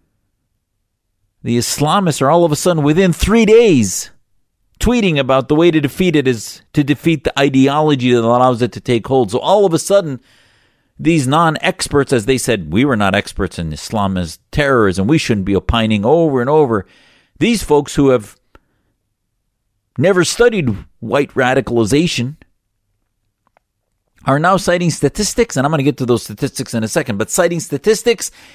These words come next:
and saying that we need to stop the ideology from taking hold.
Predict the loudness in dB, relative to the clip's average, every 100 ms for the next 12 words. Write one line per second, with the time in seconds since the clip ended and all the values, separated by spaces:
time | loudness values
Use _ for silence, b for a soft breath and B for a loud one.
0 | b b b 0 2 2 0 0 0 0
1 | 0 -2 -4 -4 -4 -4 -6 -4 -2 -2
2 | -4 -6 -4 -4 -4 -4 -2 0 0 0
3 | -2 -4 -4 -4 -2 -4 -6 -8